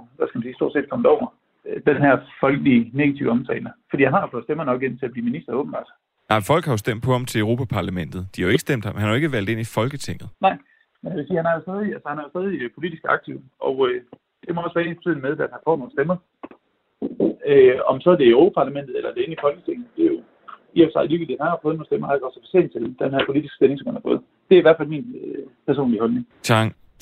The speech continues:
Speaker 2: tusind tak, fordi at, øh, jeg måtte ringe til dig og spørge, hvad din, øh, ugens historie havde været.
Speaker 1: Jamen, øh, det var da så lidt. Tak, fordi du ringede.
Speaker 2: Du kan fuldstændig ligesom Sharon Shea, øh, fortælle mig,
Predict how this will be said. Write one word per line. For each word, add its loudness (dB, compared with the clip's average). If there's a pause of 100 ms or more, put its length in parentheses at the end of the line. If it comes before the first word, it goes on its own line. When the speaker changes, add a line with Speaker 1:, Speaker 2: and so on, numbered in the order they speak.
Speaker 2:
tusind 2
tak, 0
fordi -2 (120)
at, -6
øh, 0
jeg 0
måtte -2
ringe -2
til -10
dig 0 (160)
og 0
spørge, -2 (220)
hvad 0
din, -4
øh, -2 (100)
ugens -2
historie -4
havde -4
været. -6 (240)
Speaker 1:
Jamen, 4
øh, 0
det 4
var 8
da 0
så -8
lidt. -2
Tak, 0
fordi -4
du 0
ringede. -4 (640)
Speaker 2:
Du 4
kan 2 (380)
fuldstændig 0
ligesom 0
Sharon -2
Shea, 0 (240)
øh, 4
fortælle 0
mig, 2